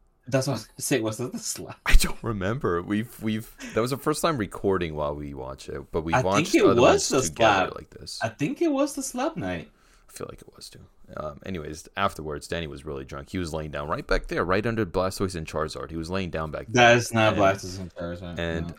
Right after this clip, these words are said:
Speaker 1: no.
Speaker 2: um, Diana and I were just talking to Denise while Danny was suffering over there. Then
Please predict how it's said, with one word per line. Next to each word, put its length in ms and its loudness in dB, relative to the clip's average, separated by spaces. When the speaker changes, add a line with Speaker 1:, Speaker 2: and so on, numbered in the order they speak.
Speaker 1:
no. 60 -6
Speaker 2:
um, 300 -8
Diana 420 -4
and 120 -8
I 80 -10
were 140 -8
just 200 -12
talking 300 -10
to 140 -12
Denise 640 -10
while 280 -8
Danny 320 -12
was 160 -12
suffering 460 -12
over 120 -12
there. 260 -8
Then 360 -12